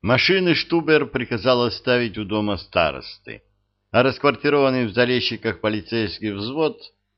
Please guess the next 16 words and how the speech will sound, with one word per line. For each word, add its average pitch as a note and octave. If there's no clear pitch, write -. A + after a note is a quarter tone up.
сразу C#3+
же C3+
подчинил A2
себе. D2
Ещё A2
не A#2+
доходя A2
до A2
дома G#2+
Лесича, G2+
он A#2+
выставил A2+
две G2+
засады G2
возле F#2
шоссе D#2+